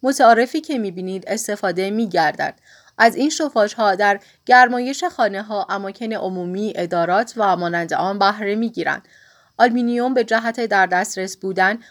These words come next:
قابلیت بازیافت، عدم اکسایش و در عین حال قیمت مناسب انتخاب شده است. این وسایل به طرز قابل توجهی سبکتر و شکیلتر از سایر انواع رادیاتورها هستند.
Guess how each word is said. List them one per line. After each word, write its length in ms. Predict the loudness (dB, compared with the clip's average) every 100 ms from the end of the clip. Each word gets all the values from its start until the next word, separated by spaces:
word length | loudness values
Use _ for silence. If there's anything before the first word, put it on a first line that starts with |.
| _ 2
قابلیت 540 | 4 4 2 0 0
بازیافت، 760 | -2 0 0 0 -4 -2 -2 -2
عدم 280 | -2 -2 -4 -4
اکسایش 680 | -6 -6 -2 -2 0 -4 0
و 120 | 0
در 240 | 2 2 0
عین 220 | -4 -2 -2
حال 320 | -2 -2 -2 -6 _ -4
قیمت 400 | -2 0 -2 -2
مناسب 680 | -4 -2 -2 -4 -4 -6 -4
انتخاب 560 | -8 -6 -6 -2 -2
شده 300 | 0 -4 0
است. 300 | 2 0 -4 _ _ _ -6
این 200 | 0 4
وسایل 500 | 4 4 -4 -2 -4
به 160 | -4
طرز 400 | -8 -2 -2 -2
قابل 520 | -4 -4 -4 -4 -6 -8
توجهی 720 | -6 -2 -4 -4 -8 -8 -10
سبکتر 720 | -2 -2 -2 -6 -2 2 2 0 -20 _ 0
و 260 | 4 4
شکیلتر 680 | 2 -2 -4 -4 -8 -2 2
از 140 | 2 0
سایر 480 | -6 -6 -6 -4 -2
انواع 420 | -2 -2 -2 -2
رادیاتورها 840 | 0 -2 -4 -6 -4 -6 -6 -6
هستند. 500 | -4 -4 -4 -4 -6